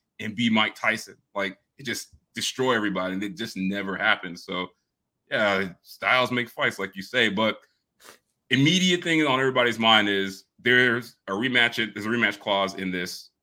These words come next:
But after how bad this first fight went, do you think there will be a round two with this?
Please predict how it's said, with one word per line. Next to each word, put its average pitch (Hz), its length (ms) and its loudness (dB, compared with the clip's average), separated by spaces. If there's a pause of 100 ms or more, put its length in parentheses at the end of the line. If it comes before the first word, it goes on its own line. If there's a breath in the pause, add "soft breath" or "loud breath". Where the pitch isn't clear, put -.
(300)
But 110 220 -4
after 139 380 6
how 123 220 4
bad 117 340 2
this 107 160 -6 (180)
first 127 320 0
fight 98 260 -2
went, 92 260 -6
do 101 80 -6
you 117 140 -4
think 113 280 -4
there 104 140 -2
will 101 140 -2
be 95 240 -4
a 92 60 -2
round 90 340 -8
two 87 180 -10
with 85 160 -12
this? - 220 -18